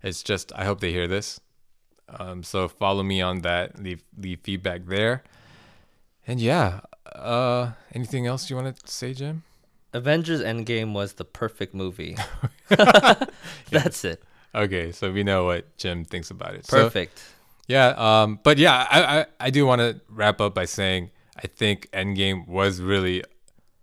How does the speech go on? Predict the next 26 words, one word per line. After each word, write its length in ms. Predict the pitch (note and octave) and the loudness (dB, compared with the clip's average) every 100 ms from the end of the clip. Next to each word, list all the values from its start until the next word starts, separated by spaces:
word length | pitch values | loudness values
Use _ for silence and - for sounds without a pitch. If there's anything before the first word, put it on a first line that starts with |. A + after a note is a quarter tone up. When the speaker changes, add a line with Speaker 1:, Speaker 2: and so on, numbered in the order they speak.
| _ _ - | _ _ -4
Speaker 1:
near 360 | A2 B2 C3 | 2 4 4
perfect 600 | - - A#2+ - A2 - | 2 -4 -4 -4 -8 -4
way 240 | G2 G2+ G#2 | 0 0 0
of 180 | F2 F2 | -6 -4
wrapping 420 | F2 F2 F#2 F2 | -2 -2 -6 -4
up 280 | F2 E2+ _ _ - | -4 -6 _ _ -12
this 300 | E2+ D#2+ - _ _ - | -12 -12 -16 _ _ -4
Speaker 2:
Oh, 120 | G#2+ | -2
Speaker 1:
ten, 300 | F#2 B2 A2+ | 0 0 -2
Speaker 2:
yeah. 60 | G#2+ | -4
Speaker 1:
ten-year 420 | - G#2+ G2+ G2 | -6 -4 -2 -2
journey 340 | E2+ F2+ E2+ E2+ | -4 -6 -4 -6
that 180 | E2 D#2+ | -6 -8
we 120 | D2 | -12
had. 260 | D#2+ D#2 - _ _ _ _ _ _ | -12 -14 -18 _ _ _ _ _ _
Speaker 2:
Yeah. 140 | F#2 A2 | -4 -4
Speaker 1:
And 220 | G2 - _ _ _ _ _ _ _ _ | -4 -10 _ _ _ _ _ _ _ _
yeah, 140 | G2+ | -10
if 240 | F#2+ - E3 | -10 -8 -4
you 220 | G3+ G3+ | -2 0
only 500 | A#2+ B2+ C3+ C#3+ C3 | 0 2 2 0 -2
see 360 | - - G#2+ G#2+ | -6 -8 -4 -2
the 160 | G2 | -2
recent 640 | F2 F#2 F#2+ - B2+ B2 - | -4 -6 -6 -6 -8 -8 -12
Marvel 320 | A2+ A2+ A2+ A#2+ | -8 -6 -4 -6
movies 680 | A#2+ A#2+ B2 B2 - - | -6 -6 -8 -10 -14 -18